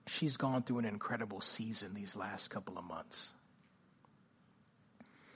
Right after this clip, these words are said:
You may have heard about, um, a couple of months ago, there was, um, some children that were killed in Oakland when somebody shot into the apartment.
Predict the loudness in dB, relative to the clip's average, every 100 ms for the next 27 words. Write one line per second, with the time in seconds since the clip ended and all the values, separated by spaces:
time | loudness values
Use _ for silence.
0 | -20 -20 -16 0 6 8 6 6 6 6
1 | 6 6 6 6 4 2 2 2 -2 -10
2 | -20 -20 -20 -20 -20 -20 -20 -20 -20 -20
3 | -20 -16 -8 -4 0 0 2 0 2 6
4 | 6 4 0 2 0 2 0 0 2 0
5 | -2 -12 -20 -20 -10 -6 -6 -8 -8 -2
6 | 0 2 2 4 4 4 2 2 -4 -2
7 | 0 2 0 0 -2 -2 -6 -8 -12 -20
8 | -20 -20 -20 -20 -20 -20 -20 -10 -2 2
9 | 4 4 2 2 4 4 4 4 2 0
10 | -2 -2 0 0 -2 -10